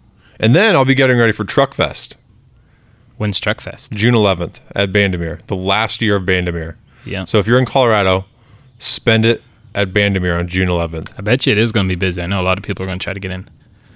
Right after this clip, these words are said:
Speaker 2: I
Speaker 1: Yeah.
Speaker 2: don't know if I should say this on air, but I heard a rumor they might have bought property out here.
Speaker 1: I mean,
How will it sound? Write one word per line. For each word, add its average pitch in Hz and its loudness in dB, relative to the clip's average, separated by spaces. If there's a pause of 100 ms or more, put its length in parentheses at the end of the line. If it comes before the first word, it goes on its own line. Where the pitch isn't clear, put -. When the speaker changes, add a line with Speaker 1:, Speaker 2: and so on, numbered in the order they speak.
(320)
Speaker 2:
I 110 0
Speaker 1:
Yeah. 98 4
Speaker 2:
don't 117 2
know 113 2
if 107 -2
I 98 0
should 101 -6
say 101 -2
this 95 -4
on 92 -2
air, 90 -4
but 87 -6
I 87 -4
heard 95 -4
a 87 -4
rumor 90 -6
they 82 -6
might 87 -6
have 87 -8
bought - -6
property - -12
out 87 -12 (200)
here. - -14 (920)
Speaker 1:
I 151 2
mean, 151 2